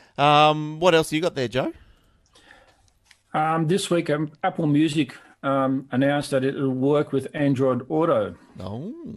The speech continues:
Speaker 1: interesting.
Speaker 2: Yeah. Apple just released an update for Apple Music on Android, and it's the biggest in addition, uh, is it now supports, uh, Android Auto.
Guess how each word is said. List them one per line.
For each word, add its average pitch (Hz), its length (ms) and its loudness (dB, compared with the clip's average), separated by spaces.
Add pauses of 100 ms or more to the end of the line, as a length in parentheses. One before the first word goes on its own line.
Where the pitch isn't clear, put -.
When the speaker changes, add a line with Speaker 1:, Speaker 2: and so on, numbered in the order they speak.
(420)
Speaker 1:
interesting. 127 600 -8 (320)
Speaker 2:
Yeah. 127 420 -4 (300)
Apple 170 220 -2
just 170 240 -4
released 151 320 0
an 143 80 0
update 151 420 -2
for 139 240 -2
Apple 151 220 -2
Music 143 400 0 (140)
on 127 120 2
Android, 139 540 0 (540)
and 127 160 0
it's 131 140 -4
the 135 100 -4
biggest 160 360 -2
in 135 140 2
addition, 147 560 -2 (580)
uh, 127 360 2
is 127 240 -2
it 113 100 -6
now 147 160 0
supports, 139 580 -4
uh, - 380 -12
Android 135 520 0
Auto. 147 520 0